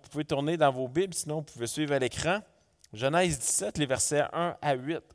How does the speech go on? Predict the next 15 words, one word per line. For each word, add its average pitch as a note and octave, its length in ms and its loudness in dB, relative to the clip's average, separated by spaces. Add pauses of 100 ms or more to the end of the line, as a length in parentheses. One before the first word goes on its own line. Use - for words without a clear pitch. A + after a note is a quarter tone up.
(340)
qui - 120 -14
nous C3 80 -6
rappellent D3 340 0
cette C3+ 200 -6
alliance-là. G#2+ 680 -4 (2250)
Genèse F#3+ 360 2
dix-sept, E3+ 380 0
verset C#3+ 260 0
un. F#2+ 180 -4 (120)
Lorsqu'Abraham F#3+ 920 4
fut - 320 -6
âgé D#3+ 400 4
de D#3+ 120 2
quatre-vingt-dix-neuf D3+ 1000 2
ans, A#2 160 -4